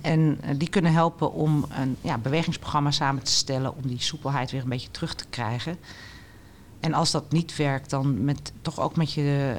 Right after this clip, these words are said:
eh, behandelaar bespreken of er niet een klein beetje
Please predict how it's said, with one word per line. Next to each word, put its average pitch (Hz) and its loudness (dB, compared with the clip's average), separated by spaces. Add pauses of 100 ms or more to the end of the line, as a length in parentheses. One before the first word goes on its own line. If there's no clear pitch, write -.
(140)
eh, - -6 (140)
behandelaar 151 4
bespreken 147 0
of 151 -6
er 143 0
niet 156 0
een 139 -6
klein 160 2
beetje 139 0